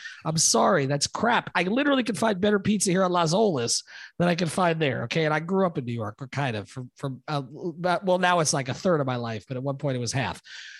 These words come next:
I, I, I'll just say this, okay? Uh,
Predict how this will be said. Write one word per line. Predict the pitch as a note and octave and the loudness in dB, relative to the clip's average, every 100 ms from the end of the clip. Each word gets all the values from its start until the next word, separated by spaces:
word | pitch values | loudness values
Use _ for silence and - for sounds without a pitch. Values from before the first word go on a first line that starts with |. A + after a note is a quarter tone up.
| - - | -20 -4
I, | - G3 - | -2 0 2
I, | F#3 G#3 | 4 4
I'll | G#3 G3 | 2 4
just | A#3+ - | 4 4
say | A3+ | 4
this, | F#3+ C#3 B2+ | 4 2 0
okay? | D3+ E3+ F3+ - _ - _ _ - | 0 2 2 -2 _ -20 _ _ 0
Uh, | E3+ D#3 | 2 2